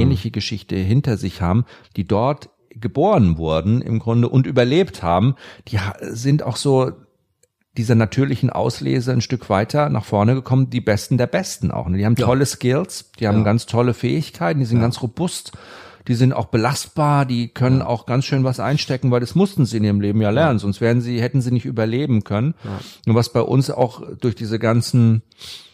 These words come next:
Speaker 1: Horror-Privatzüchtungen, die es da gibt, diese, diese Massenzucht an Hunden im Ausland, gerade in Osteuropa, ne,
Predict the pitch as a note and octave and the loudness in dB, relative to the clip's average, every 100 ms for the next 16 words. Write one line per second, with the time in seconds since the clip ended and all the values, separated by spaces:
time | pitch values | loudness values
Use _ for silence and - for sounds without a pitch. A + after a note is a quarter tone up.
0 | _ _ - B2 C#3 C3 A#2+ B2 A2 A#2+ | _ _ -2 0 2 0 0 -2 0 0
1 | - C#3+ B2+ - C3 B2+ B2 B2 - A#2 | -2 -6 -4 0 2 2 2 0 -2 -4
2 | A2 - A#2 G#2+ A2+ G#2 G#2 G#2 A2+ G#2+ | -4 -6 -4 2 2 2 -2 -4 0 2
3 | A2+ - B2 - B2+ - A2 B2+ A2+ A2+ | 0 -2 -4 -4 -6 0 2 4 2 0
4 | - G#2+ A#2+ B2 A#2 G#2+ A2 A2+ G#2 A#2+ | 0 -2 0 -4 -4 -2 -2 0 -2 -2
5 | A#2 G#2+ A2 - G#2 G#2 B2+ | -2 0 -2 0 2 2 2